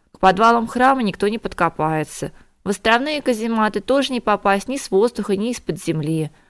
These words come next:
А плод вечности и вовсе недоступен. Учтём прежние ошибки, укрепим броню вампиров, дождёмся новых излучателей, и всё образуется, всё будет хорошо.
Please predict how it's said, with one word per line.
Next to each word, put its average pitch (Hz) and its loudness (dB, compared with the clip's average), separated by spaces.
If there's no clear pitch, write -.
А 180 2
плод 220 2
вечности 254 -4
и 262 -2
вовсе 202 0
недоступен. 156 -4
Учтём 285 -2
прежние 208 0
ошибки, 196 -2
укрепим 202 -2
броню 190 0
вампиров, 160 -2
дождёмся 220 0
новых 190 0
излучателей, 202 0
и - -8
всё 294 0
образуется, 190 0
всё 277 -2
будет 247 -2
хорошо. 147 -4